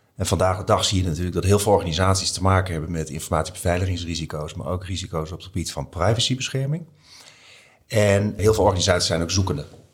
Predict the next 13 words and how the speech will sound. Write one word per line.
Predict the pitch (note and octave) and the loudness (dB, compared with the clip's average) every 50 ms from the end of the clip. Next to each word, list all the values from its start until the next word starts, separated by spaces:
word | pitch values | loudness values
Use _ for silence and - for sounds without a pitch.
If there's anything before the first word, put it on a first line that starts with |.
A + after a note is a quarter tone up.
| _ _ _ _ _ _ _ _ _ _ _ | _ _ _ _ _ _ _ _ _ _ _
naar | - E2+ D2+ D2 D2+ | 0 2 2 2 2
hoe | D#2+ F2 E2+ | 2 4 4
je | E2 | 4
dat | E2 D#2 - | 2 2 0
op | - | 0
een | F2 E2+ | -4 -2
goede | - - A#2+ A2+ F#2+ | 0 2 4 6 6
manier | F#2+ F#2+ F#2+ F#2 F#2 F#2+ | 6 4 4 4 2 0
kunt, | - F#2+ E2 D#2+ D#2 - | -2 0 0 0 0 -2
eh, | - F2+ E2+ E2+ E2 | -2 -2 -2 -4 -4
doen. | F2+ D#2+ D2 C2+ C2+ C2+ - - | -4 -4 -4 -4 -6 -10 -8 -6
Nou, | - - - - - | -6 -6 -6 -6 -8
en | E2+ D#2 C#2+ C2 | -8 -6 -8 -8